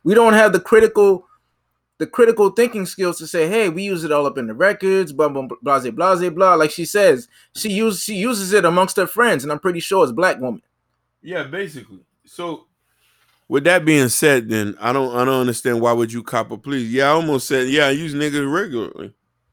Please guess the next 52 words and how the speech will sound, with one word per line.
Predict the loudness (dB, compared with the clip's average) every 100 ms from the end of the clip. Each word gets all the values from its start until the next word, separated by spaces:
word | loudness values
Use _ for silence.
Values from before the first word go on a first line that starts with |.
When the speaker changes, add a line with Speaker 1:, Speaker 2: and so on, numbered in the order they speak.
| _ _ _ _ _ _ _
Speaker 1:
You | -10
know | -10
what | -10
I |
mean? | -12
Well, | -10
she | -8 0
said | 2 4
that. | 2
She | 0
goes, | 0 0
she | 0
goes, | 0 0
"I'm | 2
not | 0
gonna | 2 0 4
lie, | 4 4 2
I | -2
do | -2 -4
use | -2 -4 -2
it, | -6 -8 _ _
but | -4 0
I, | 0 0 -4
I |
try | 0 2 4
not | 4 0
to |
use | -2 -4
it | -4
publicly. | -6 -6 -8 -10 -10 -12 _ _
I | -8
don't, | -4 -4 -2
I |
haven't | 2 2 2
used | -2 -2
it | -2
publicly | -2 -2 -4 -4
in | -4
any | -4 -4
of | -2
my | -2
videos | -2 -2 0 -2 -2
since | -8
twenty | -8 -6 -6
fifteen." | -6 -8 -6 -8 -8 -16 _ _ _ _ _ _ _
Speaker 2:
Sound | _ -20 -20 -20
corny, | -20 -16 -14 -12 -14
man. | -16 -18 -20 -20
Just | -20 -20
stand | _ -14 -14 -14
on | -20
that. | -20 -20